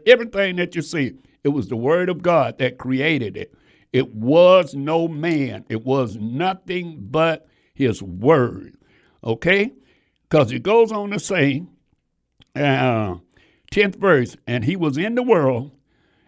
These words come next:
and the world was made by him, and he, and, and the world knew him not." So the very person that created the world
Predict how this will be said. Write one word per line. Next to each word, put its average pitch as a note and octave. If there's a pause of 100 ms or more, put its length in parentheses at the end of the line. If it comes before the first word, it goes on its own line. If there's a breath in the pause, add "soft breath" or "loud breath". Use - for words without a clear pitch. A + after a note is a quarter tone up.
and D#3
the D3+
world F3
was D3+
made F3
by G3+
him, B2 (640 soft breath)
and C#3+
he, G#3 (200)
and, C#3
and C3+
the A#2
world C#3
knew C#3+
him E3
not." F3+ (400 soft breath)
So F#3+
the D3+
very G#3
person F#3
that D#3
created G#3
the A#2
world A#2